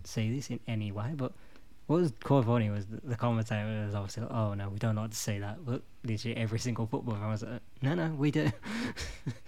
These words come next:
This is hilarious. <laughs> Do you wanna know the outcome as well? Like, they've apparently banned the fan from all on,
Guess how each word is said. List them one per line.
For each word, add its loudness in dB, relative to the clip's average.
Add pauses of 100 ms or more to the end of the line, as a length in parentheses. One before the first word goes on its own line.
(360)
This -2
is 2 (100)
hilarious. 2
<laughs> -10 (2250)
Do 2
you 8
wanna 6
know 6
the 6
outcome 2
as 0
well? 0
Like, -4
they've -2 (220)
apparently 0
banned 0 (840)
the -4
fan 0
from -4 (420)
all 2
on, 0